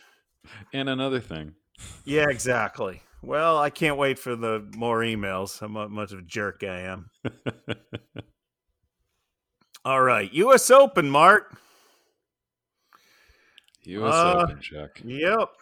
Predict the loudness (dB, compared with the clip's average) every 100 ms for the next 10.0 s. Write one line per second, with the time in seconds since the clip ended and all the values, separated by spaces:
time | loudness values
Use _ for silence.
0 | -20 _ _ _ _ _ _ _ _ -14
1 | -6 -4 -2 -4 -6 -4 -4 0 0 0
2 | -6 -18 _ _ _ _ -6 -4 2 2
3 | 0 -8 2 4 4 2 0 -2 -6 -20
4 | _ _ _ _ -16 -12 -10 -12 -12 -12
5 | -14 -18 _ _ -20 -20 _ -6 -2 0
6 | 0 -2 -6 -14 _ _ _ _ _ _
7 | _ _ -10 0 2 2 0 4 4 4
8 | 2 2 2 0 0 _ _ _ _ _
9 | _ _ -12 -6 -4 0 0 2 -2 -4